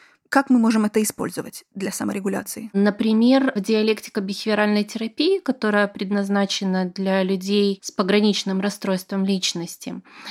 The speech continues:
Speaker 2: есть хороший раздел по работе со стрессоустойчивостью. Там есть ряд интересных упражнений, которые люди могут принимать для того, чтобы снизить гнев или тревогу.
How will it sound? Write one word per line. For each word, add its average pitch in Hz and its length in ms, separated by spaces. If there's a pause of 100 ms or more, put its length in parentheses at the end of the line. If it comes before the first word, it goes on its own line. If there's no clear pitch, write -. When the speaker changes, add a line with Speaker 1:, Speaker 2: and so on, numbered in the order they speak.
(260)
Speaker 2:
есть 226 320
хороший 254 420
раздел 226 460
по 262 180
работе 220 320
со 202 140
стрессоустойчивостью. 196 1300 (1080)
Там 226 180
есть 233 300
ряд 220 160
интересных 214 580
упражнений, 233 880
которые 226 560
люди 240 260
могут 202 340
принимать 214 440
для 202 140
того, 196 260
чтобы 202 360
снизить 196 500
гнев 226 280 (120)
или 208 160
тревогу. 180 640